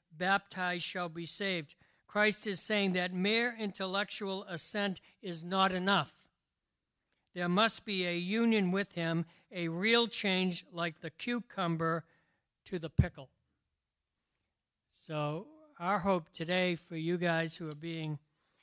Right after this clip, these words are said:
baptized down at O-Pee-Chee Point is that we will pickle you today. Now, I want to make a point that I feel is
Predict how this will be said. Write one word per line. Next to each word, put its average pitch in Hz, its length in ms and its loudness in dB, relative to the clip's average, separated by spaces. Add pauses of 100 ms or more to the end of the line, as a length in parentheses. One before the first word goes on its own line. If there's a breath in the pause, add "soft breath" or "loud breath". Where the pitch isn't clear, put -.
(360)
baptized 170 720 -4
down 156 240 -6
at 156 140 -8
O-Pee-Chee 160 560 -10
Point 170 420 -2 (1120)
is 156 220 -12
that 147 320 -10 (140)
we 156 140 -8
will 143 300 -10
pickle - 320 0
you 139 260 -4 (640)
today. 135 340 -18 (4000)
Now, 170 140 -10
I 175 60 -4
want 208 220 2
to 233 40 2
make 208 220 2
a 180 80 -6
point 202 380 0
that 175 160 -4
I 175 140 0
feel 180 320 -4
is 170 200 -6